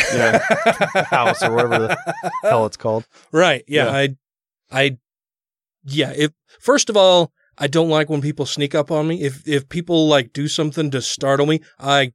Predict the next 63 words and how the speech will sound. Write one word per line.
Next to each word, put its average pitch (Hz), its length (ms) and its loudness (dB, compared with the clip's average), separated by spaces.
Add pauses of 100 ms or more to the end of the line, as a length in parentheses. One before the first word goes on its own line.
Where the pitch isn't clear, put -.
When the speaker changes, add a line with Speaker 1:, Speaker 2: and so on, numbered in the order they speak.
(280)
Speaker 3:
instantly 151 460 -2
get 123 160 -8
so 135 320 -2
Speaker 2:
Angry, 220 400 4
Speaker 3:
fucking 131 100 2
mad. 139 140 4
Speaker 2:
right? 240 120 0
Yeah. 175 140 2
Speaker 3:
Oh, 185 220 4
yeah. 180 260 2
I 185 60 2
get 160 240 -4
pissed 165 440 -2
Speaker 1:
Uh, 135 60 -2
Speaker 3:
off. 135 260 2 (340)
Speaker 1:
we 147 100 2
used 226 180 2
to 165 80 4
hide 165 300 2
in 135 180 -2
rafters 165 720 0
and 123 180 -4
take 147 300 -2
garbage 127 380 0
can 170 280 0
lids 175 220 0
and 113 160 -6
wait 123 220 2
for 139 120 -4
one 131 160 -2
of 131 100 -4
the 117 100 2
guys 120 420 2
from 127 160 -8
the 120 60 -4
department 117 480 -2
to, 127 60 -6
like, 110 180 0
walk 117 320 2
past 117 360 -2
and 113 140 -12
drop 113 340 0
it 135 60 -4
on 131 120 4
the 113 60 -2
floor 120 280 0
behind 107 340 -2
him 131 60 -4
so 127 100 -10
it 117 40 -4
makes 117 140 -6
a 110 40 -14
big 117 320 -6
bang 127 260 0
Speaker 2:
A 139 40 2
metal 147 280 4
Speaker 1:
noise. 135 80 2
Speaker 2:
one? 156 240 0 (300)
Speaker 1:
Oh, 156 160 4
yeah. 127 240 2
That 131 80 2
would 117 100 -2
Speaker 2:
Yeah. 117 60 -2